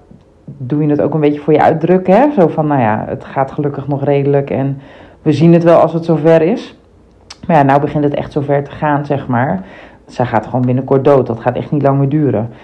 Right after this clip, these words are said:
Nou, en dat is wel echt een heel raar idee, hoor. Weet je, als het,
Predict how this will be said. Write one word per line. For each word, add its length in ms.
Nou, 120
en 100
dat 180
is 80
wel 140
echt 220
een 80
heel 260
raar 220
idee, 340
hoor. 220
Weet 240
je, 100
als 240
het, 260